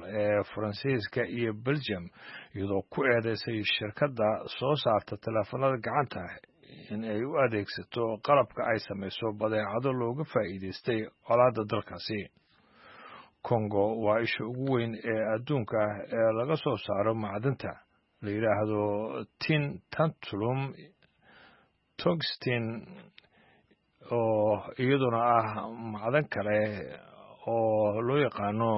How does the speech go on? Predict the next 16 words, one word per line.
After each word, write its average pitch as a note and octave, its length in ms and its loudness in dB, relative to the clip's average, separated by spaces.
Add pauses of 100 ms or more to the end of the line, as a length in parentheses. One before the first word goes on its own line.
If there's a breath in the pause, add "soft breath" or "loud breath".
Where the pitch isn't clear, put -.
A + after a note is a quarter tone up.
(960)
saddex A#2+ 380 0 (140)
T - 140 -12
ee F#2+ 360 -2
loo C#3+ 200 2
isticmaalo G#2 560 -2
kombiyuutarada A#2 840 0
iyo A2 540 -2
taleefanada A2 640 -2
gacanta. G#2 560 -2 (960 loud breath)
Laakiin F#2+ 280 -8
qaar G#2 320 2
ka B2+ 120 0
mid A2 180 0
a G2+ 260 2
goobaha G#2 580 2
macdanta G#2 640 -2